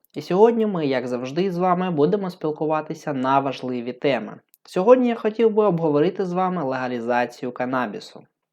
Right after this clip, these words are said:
Перш за все, варто зазначити, що існують як позитивні аспекти легалізації канабісу в Україні, так і негативні аспекти.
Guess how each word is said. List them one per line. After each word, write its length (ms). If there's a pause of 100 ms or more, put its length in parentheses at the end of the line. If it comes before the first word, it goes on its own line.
(160)
Перш 240
за 140
все, 440 (160)
варто 380
зазначити, 760 (160)
що 180
існують 680
як 420
позитивні 720
аспекти 880
легалізації 800
канабісу 600
в 80
Україні, 680 (240)
так 200
і 60
негативні 680
аспекти. 680